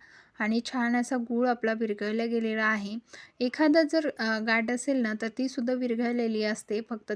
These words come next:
ती पटकन तेलामध्ये मिक्स होत नाही. तर पहा, इथे एक ते दीड मिनिटानंतर आहे ना, व्यवस्थित मेल्ट झालेला आहे गूळ पूर्ण. आता हे आपल्या पिठावरती आपल्याला टाकून घ्यायचं आहे. आता आपण पीठ वरतून का ठेवलं होतं, कारण त्यावरती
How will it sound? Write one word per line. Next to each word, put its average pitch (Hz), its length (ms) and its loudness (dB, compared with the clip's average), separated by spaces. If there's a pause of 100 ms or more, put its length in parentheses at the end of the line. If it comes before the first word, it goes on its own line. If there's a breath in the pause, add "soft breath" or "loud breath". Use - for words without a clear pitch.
ती 233 60 -6
पटकन 233 540 -6
तेलामध्ये 214 520 -4
मिक्स 226 380 -4
होत 254 140 -2 (120)
नाही. 208 280 -4 (500 loud breath)
तर 262 100 4
पहा, 233 340 -2
इथे 240 240 0
एक 240 280 -2
ते 277 60 0
दीड 262 220 2
मिनिटानंतर 233 680 2
आहे 208 80 -4
ना, 214 120 -4
व्यवस्थित 220 600 -4
मेल्ट 226 380 -2
झालेला 226 360 -2
आहे 226 200 -2
गूळ 226 280 -2
पूर्ण. 226 400 0 (540 loud breath)
आता 233 240 2
हे 302 220 4
आपल्या 277 260 2
पिठावरती 254 720 0
आपल्याला 214 380 0
टाकून 208 420 -4
घ्यायचं 233 300 -2
आहे. 185 260 -6 (380 loud breath)
आता 220 220 2
आपण 277 240 2
पीठ 269 280 0
वरतून 277 440 2
का 285 160 2
ठेवलं 254 360 0
होतं, 214 360 -2
कारण 214 260 -2
त्यावरती 240 580 0